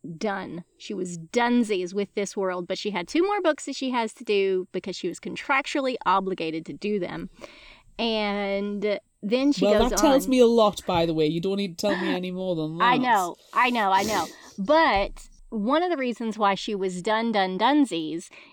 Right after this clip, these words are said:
Speaker 1: is because she had been asked to make a video game. <laughs>
Speaker 2: What?
Speaker 1: Yeah, so there's a video game called Dying for Daylight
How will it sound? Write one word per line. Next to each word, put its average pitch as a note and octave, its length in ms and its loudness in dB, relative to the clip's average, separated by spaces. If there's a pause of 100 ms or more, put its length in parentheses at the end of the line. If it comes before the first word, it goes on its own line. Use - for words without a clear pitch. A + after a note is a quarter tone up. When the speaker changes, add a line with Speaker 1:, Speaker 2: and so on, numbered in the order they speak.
Speaker 1:
is G#3 200 0
because C4+ 840 0 (640)
she F4+ 240 2
had A4 200 -2
been G4+ 120 0
asked E4 360 0
to F#4 100 0
make G4 180 -2
a F4+ 80 2
video D#4 320 -2 (720)
game. G4 180 0
<laughs> - 40 -20 (1120)
Speaker 2:
What? C#4+ 140 -2 (600)
Speaker 1:
Yeah, E4 440 4
so F4 120 -2
there's F4+ 200 -2
a F#4+ 40 0
video F#4 400 2
game F#3 440 -4 (100)
called B3+ 460 2 (220)
Dying B3+ 520 4
for C#4 180 -4
Daylight D4 880 -4